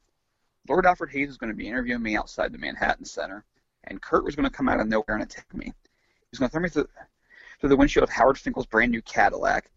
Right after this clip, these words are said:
and then we were gonna scuffle until the end of our segment. We didn't block off the street, nor did we ask any New York City authorities for,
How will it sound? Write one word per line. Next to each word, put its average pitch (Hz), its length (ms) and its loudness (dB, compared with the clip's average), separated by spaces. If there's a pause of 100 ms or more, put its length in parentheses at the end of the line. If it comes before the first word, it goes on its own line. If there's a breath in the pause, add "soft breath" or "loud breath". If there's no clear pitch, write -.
(160)
and 110 60 -8
then 120 80 -4
we 139 80 -2
were 143 60 -4
gonna 131 120 0
scuffle - 380 -4
until 113 160 -12
the - 100 -10
end 104 140 -2
of 101 60 -2
our 92 100 0
segment. - 500 -6 (680 soft breath)
We 120 80 0
didn't 104 100 0
block 98 240 2
off - 120 -10
the - 80 -14
street, - 420 -4
nor 139 100 0
did 143 80 -4
we 135 80 2
ask 131 180 2
any 120 140 -2
New 127 80 -2
York 135 140 0
City - 180 -2
authorities - 380 0
for, - 160 -20